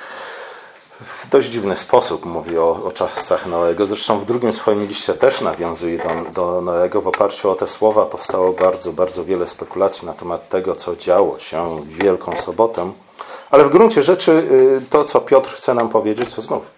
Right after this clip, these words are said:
słuchajcie, pamiętajcie o Noem, nie? Pamiętajcie jego historię.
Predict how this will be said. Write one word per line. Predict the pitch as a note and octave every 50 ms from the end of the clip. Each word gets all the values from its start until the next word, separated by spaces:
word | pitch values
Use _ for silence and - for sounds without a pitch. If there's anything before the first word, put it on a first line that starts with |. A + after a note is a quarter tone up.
| _ - -
słuchajcie, | - - - - B2 A#2 - - - - _ _ _ _ _ -
pamiętajcie | - F2 E2 D#2+ D2+ D2 D#2 D#2+ D2 D2+ - - - F#2 G2 - -
o | - G2
Noem, | G2+ G#2+ A#2 B2 A2+ E2 C2+ - - - - _ _ _ _ _ -
nie? | F2+ G#2 B2 A2+ -
Pamiętajcie | - F#2+ F#2 F#2+ F2+ F#2 F#2 F2 F2 - - G2+
jego | F#2 F2+ F2+ F#2+ G2
historię. | - - A2+ - - - F#3+ F3 - - - E2